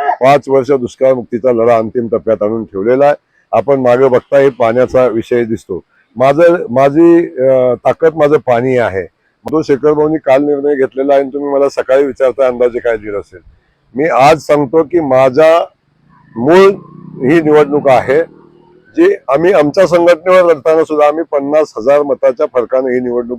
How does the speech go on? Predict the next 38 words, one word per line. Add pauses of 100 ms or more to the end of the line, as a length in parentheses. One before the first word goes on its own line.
जिंकली
असती, (420)
जिंकणार
आहे. (380)
आता
जो
ॲडिशनल
होईल (300)
किंवा
आम्ही
दोघं
एकत्र
आल्यानंतर
आणखी
काय
घडेल (460)
या
सगळ्या
गोष्टी
आपण
सगळेजण
बघाल. (340)
पण
मला (100)
माहिती
आहे
की
राजकारणात
एक
अधिक
दोन
कधी
होत (120)
नाही (340)
किंवा (180)
चार
वजा,
अ,